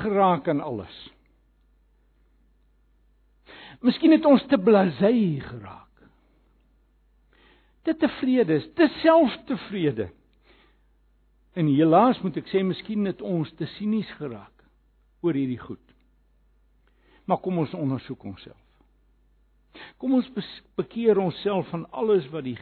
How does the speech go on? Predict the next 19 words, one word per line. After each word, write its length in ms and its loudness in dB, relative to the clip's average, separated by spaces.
Gees 320 -4
mag 240 -8
bedroef 540 -6
in 100 -2
ons 240 -10
lewens. 480 -16
Hoor 120 -10
julle 280 -4
wat 80 -18
ek 160 -20
sê? 140 -14
Wat 120 -12
die 80 -8
Gees 320 -6
mag, 160 -6
wat 320 -2
bedroef 360 -6
die 120 -12
Gees? 380 -20